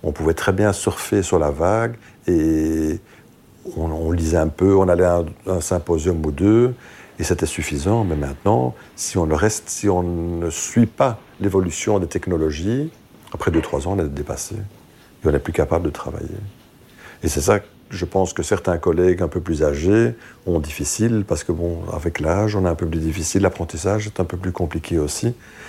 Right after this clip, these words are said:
Et c'est pas l'apprentissage qui est compliqué, mais c'est la complexité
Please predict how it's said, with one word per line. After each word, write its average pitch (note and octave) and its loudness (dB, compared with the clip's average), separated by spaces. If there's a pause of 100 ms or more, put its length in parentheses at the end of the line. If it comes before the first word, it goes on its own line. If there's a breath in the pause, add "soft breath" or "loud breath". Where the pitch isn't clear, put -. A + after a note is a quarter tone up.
(300 loud breath)
Et - 6 (400)
c'est - -4
pas B2+ 4
l'apprentissage A2 0
qui G2+ -4
est F2 -4
compliqué, F#2+ -4
mais G2 -4
c'est G#2+ 4 (400)
la F2+ -2
complexité A2+ 0